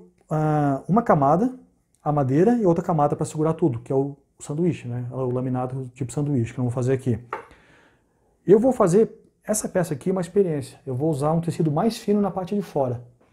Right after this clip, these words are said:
até pra ajudar no acabamento, que vai ser esse tecido aqui, ó. Pode ver que ele é bem mais fino.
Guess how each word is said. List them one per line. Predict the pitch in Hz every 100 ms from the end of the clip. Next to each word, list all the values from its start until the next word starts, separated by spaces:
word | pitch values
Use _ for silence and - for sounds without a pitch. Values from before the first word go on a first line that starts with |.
| _ _ -
até | 117
pra | 180 202
ajudar | 165 190
no |
acabamento, | 190 - 208 180 135 120 - - - _ - _ _ _ _
que | -
vai | 156
ser | -
esse | 170
tecido | 185 175 180
aqui, | 180 -
ó. | 127 - _ _ _ _ _ _ _ _ _ _ _ _ _ _ _ _ _ _ _ _ _ _ _ _ - _ _ - - - - -
Pode | 127
ver | 131
que | -
ele | 120
é |
bem | 143
mais | 156 127
fino. | - 123 120